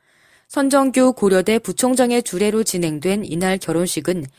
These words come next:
행복한 새 출발을 축하하기 위해 각 가정에 신혼 상품권을 전달했으며 오영철 회장은 각 가정에 오십만 원씩을 후원했습니다.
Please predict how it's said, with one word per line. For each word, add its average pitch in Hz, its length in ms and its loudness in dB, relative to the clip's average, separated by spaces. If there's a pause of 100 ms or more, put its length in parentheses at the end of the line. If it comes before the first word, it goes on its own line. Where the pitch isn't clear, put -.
(340)
행복한 269 440 2
새 302 100 2
출발을 262 500 4
축하하기 254 600 0
위해 165 440 0
각 - 220 -6
가정에 170 480 -2
신혼 269 360 0
상품권을 269 680 0
전달했으며 156 800 -4 (540)
오영철 247 520 2
회장은 196 560 0
각 - 220 -6
가정에 175 480 -2
오십만 233 540 0
원씩을 185 420 -2
후원했습니다. 160 920 -2